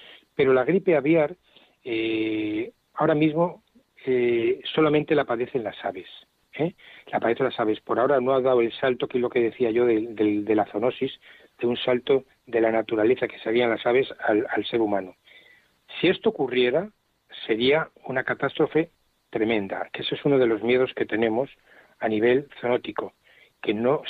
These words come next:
salte a los seres humanos porque puede producir una pandemia mucho más devastadora que la que está ocurriendo la covid. ¿Qué ocurre con esto? Pues es,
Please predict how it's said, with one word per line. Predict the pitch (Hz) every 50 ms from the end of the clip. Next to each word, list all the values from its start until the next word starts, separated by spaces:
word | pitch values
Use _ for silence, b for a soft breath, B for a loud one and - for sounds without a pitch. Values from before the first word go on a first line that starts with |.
| - -
salte | - 143 143 139 - - 131 117
a | 113
los | 110 107 -
seres | - 135 131 - -
humanos | 131 135 131 139 147 - -
porque | 131 113 - - 107
puede | - - 120 120 123
producir | - - 120 117 110 107 - - 123 131
una | 135 123 127 120
pandemia | - 123 110 110 117 127 127 127 135 151 170 196 b b b b b b b b b b _
mucho | - 123 139 143 - - 139
más | 139 127
devastadora | 127 123 127 117 - - 117 113 120 123 135 127
que | - 117
la | 113 104
que | - 110
está | - - 117
ocurriendo | 107 - - 117 113 120 120
la | 113 101
covid. | 95 - 107 95 90 92 - _ _ _ _ _ _ _ _ _ _ _ _ _ _ _ _ _ _ _ -
¿Qué | - 170
ocurre | 165 - 170 156 160 156 156
con | 165 156 170
esto? | 170 156 - - - 107 98 - b b b b b b b b _
Pues | - 123 110 - - - _ -
es, | - 135 123 123 117